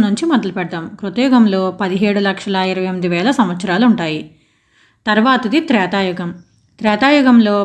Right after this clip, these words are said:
పన్నెండు లక్షల తొంభై ఆరు వేల సంవత్సరాలు ఉంటాయి. ద్వాపరయుగంలో ఎనిమిది లక్షల అరవై నాలుగు వేల సంవత్సరాలు.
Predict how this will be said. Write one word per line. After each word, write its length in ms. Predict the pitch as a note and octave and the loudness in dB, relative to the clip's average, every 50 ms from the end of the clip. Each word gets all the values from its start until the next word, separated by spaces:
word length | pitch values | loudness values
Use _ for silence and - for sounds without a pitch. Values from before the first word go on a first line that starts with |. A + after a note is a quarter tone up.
| G3 G3+ | -2 -4
పన్నెండు 380 | G3+ F#3+ G3 G#3+ A3+ A#3 A#3+ A#3 A3+ | -4 -2 0 2 4 4 4 2 2
లక్షల 260 | A3 A3 - - A3 G#3 G#3 G#3+ | 0 -2 -2 -2 0 0 0 0
తొంభై 240 | G3+ G3 F#3+ G3 G3 F#3+ F#3+ | -2 0 0 0 0 0 0
ఆరు 100 | F#3 F#3 F#3 | 0 -2 -2
వేల 120 | F3+ F3 F3 F3+ | -2 -4 -4 -6
సంవత్సరాలు 440 | F#3 F3 F3 F3 - G#3 A#3+ C4 B3+ G#3 | -6 -6 -6 -6 -2 0 2 4 4 2
ఉంటాయి. 280 | E3+ F#3 E3 D#3+ D#3 - - _ _ _ _ _ _ _ _ _ _ - | 2 0 -4 -6 -6 -10 -14 _ _ _ _ _ _ _ _ _ _ -6
ద్వాపరయుగంలో 840 | G#3 G3+ G3 G3+ G3+ C4+ C4+ C#4+ C#4 A#3+ A#3+ G#3+ G3+ F#3+ F3+ F#3 F3+ F3+ F#3 - G3+ | -2 0 0 0 2 2 2 4 4 4 2 2 0 0 0 -2 -2 -2 -4 -2 0
ఎనిమిది 280 | G3 G3+ G#3+ A3 A#3 A#3 A3+ | 2 2 4 4 4 4 2
లక్షల 280 | G#3+ G#3+ - - G3+ G3+ G3 F#3+ F#3+ | 2 -2 -4 -4 -2 0 0 0 0
అరవై 160 | F#3+ G3 G3 F#3+ | 0 -2 -2 -2
నాలుగు 220 | F#3+ F#3 F#3+ F#3 F3 F3 | -2 -2 -4 -4 -4 -4
వేల 160 | F3 F3+ C4 C4+ C#4+ | -2 -2 -2 0 2
సంవత్సరాలు. 520 | B3+ G#3 F3+ E3+ G3+ E3+ E3 D#3 D#3 D#3+ | 0 0 0 -4 -6 -6 -6 -6 -6 -8